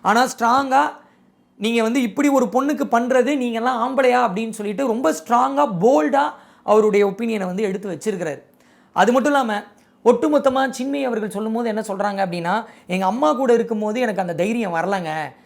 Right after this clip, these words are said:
இதெல்லாம் வெளியே சொல்லணும், ஒரு சில பிரச்சனைகள் நடக்கும்போது, பெண்களுக்கு எதிராக நடக்கும்போது குரல் கொடுக்கணுன்ற தைரியம் வரல.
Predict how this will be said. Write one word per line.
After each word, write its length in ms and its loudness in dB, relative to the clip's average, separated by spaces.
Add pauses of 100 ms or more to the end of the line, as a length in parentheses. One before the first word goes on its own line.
(120)
இதெல்லாம் 300 2
வெளியே 200 2
சொல்லணும், 280 -4
ஒரு 120 0
சில 160 -4
பிரச்சனைகள் 420 -4
நடக்கும்போது, 720 0 (180)
பெண்களுக்கு 420 0
எதிராக 320 4
நடக்கும்போது 540 -2
குரல் 280 0
கொடுக்கணுன்ற 420 -2
தைரியம் 400 -2
வரல. 360 2